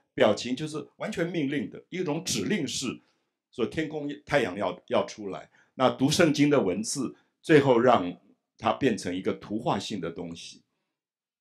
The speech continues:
我，我很喜欢的是他这些不重要的人物，就在旁边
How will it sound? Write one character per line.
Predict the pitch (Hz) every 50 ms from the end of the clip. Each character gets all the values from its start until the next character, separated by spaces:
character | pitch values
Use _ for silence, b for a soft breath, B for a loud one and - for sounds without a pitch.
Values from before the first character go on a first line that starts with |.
| _ _ _ _ _ _ _ _ _ _ _ _ _ _ _ _ _ _ _
我， | - - 107 101 -
我 | -
很 | - 113 98
喜 | 92 - - 95
欢 | 92 92 123 123 123 123
的 | 120
是 | 113 - 110
他 | 101 107 110 113
这 | 113 113 113
些 | 101 113 110
不 | - 131
重 | 127 - 190 165 147
要 | 143 127 110
的 | 95 95 87
人 | 82 80 78 90 95
物， | 92 92
就 | 95 110
在 | 107 - 120 110 101
旁 | - - - 95 95 104 101
边 | - 127 120 120 123 123